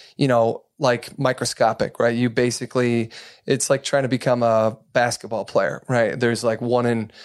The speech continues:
what are there, like, four hundred basketball players in the world or something, or in the U S, um, anyway, and, um, professional, I mean. And that'll, that's, like, basically the odds of getting your, uh,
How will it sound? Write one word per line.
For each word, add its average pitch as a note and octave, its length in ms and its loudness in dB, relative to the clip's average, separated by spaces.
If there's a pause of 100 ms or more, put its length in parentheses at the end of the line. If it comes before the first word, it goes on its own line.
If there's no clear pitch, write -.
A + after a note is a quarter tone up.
(120)
what D3+ 140 4
are B2 40 2
there, A2+ 200 4
like, A2 140 -4
four - 280 -2
hundred C3+ 240 0
basketball B2+ 380 0
players B2+ 360 0
in B2 100 -6
the A#2 80 -2
world A#2+ 280 2
or A#2+ 80 0
something, B2+ 400 -4
or B2 100 2
in A#2 60 0
the A#2+ 100 -2
U B2 140 2
S, - 340 -4
um, A#2 320 0
anyway, C3 360 2 (360)
and, B2 300 2
um, A#2 300 0
professional, C3 560 0
I C3+ 80 2
mean. D3 200 -2 (360)
And D3+ 160 4
that'll, D#3+ 320 4
that's, D#3 260 0
like, E3+ 140 -2
basically C3+ 420 0
the A#2+ 160 0
odds B2+ 300 2
of A#2 140 -6
getting A#2+ 260 0
your, A2+ 360 0
uh, A2+ 440 2